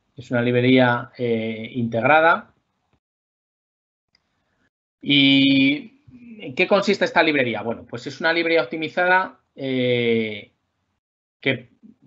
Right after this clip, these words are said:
pretende explotar las capacidades vectoriales y multinúcleo de los procesadores de propósito general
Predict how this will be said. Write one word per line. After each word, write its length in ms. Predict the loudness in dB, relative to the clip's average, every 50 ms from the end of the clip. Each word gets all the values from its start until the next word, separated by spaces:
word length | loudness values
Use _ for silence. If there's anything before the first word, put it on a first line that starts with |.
| _ _
pretende 460 | -4 -4 -2 0 -2 0 2 2 2
explotar 420 | 2 2 0 0 2 2 2 2
las 160 | 2 0 -2 -2
capacidades 540 | -4 -4 -4 -4 -4 -2 -2 -2 -2 -2
vectoriales 560 | -4 -6 -4 -2 -2 0 0 0 -2 -4 -8 -8
y 20 |
multinúcleo 560 | -6 -6 -6 -4 -4 -4 -4 -4 -4 -2 -2
de 80 | -2 -2
los 140 | -2 -4 -6
procesadores 500 | -6 -6 -6 -4 -2 0 0 2 2 0
de 80 | -2
propósito 500 | -2 -4 -4 -4 -6 -8 -6 -6 -8 -6
general 500 | -4 -2 0 2 2 2 2 0 -4 -12